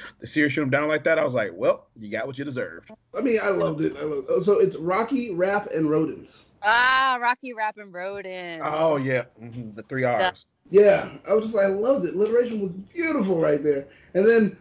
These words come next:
Speaker 2: immediately after she said that, it's so Juvenile's high school. Then, of course, Carlton with "Work like a champ, Will." I mean, "Work like a
Speaker 3: Yeah.
Speaker 2: charm.
Speaker 3: <laughs>
Speaker 2: Work like a charm,
Speaker 3: Sitting
Speaker 2: Will."
Speaker 3: there, just taking it all in, and I'm having, like, this weird secondhand embarrassment. Like, I don't do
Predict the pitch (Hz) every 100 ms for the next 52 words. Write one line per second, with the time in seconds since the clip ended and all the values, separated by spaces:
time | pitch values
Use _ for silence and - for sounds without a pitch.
0 | - 208 226 208 208 180 - 190 202 196
1 | 180 170 156 165 156 156 143 160 156 -
2 | 170 165 - _ 170 196 190 220 220 226
3 | - _ _ _ - 196 208 202 190 190
4 | _ _ - 147 196 233 240 - 311 269
5 | 185 214 269 _ _ 208 208 208 294 247
6 | 196 190 294 - - 330 - 453 - -
7 | 339 285 240 240 262 233 233 233 233 233
8 | 240 262 - _ _ _ _ _ _ _
9 | 220 202 _ 262 240 - 247 240 233 226
10 | 226 214 214 214 202 220 277 247 226 214
11 | 202 185 - 202 196 - 196 214 226 208
12 | 190 185 170 170 175 185 - 185 180 180
13 | 160 170 - 196 214 233 226 185 208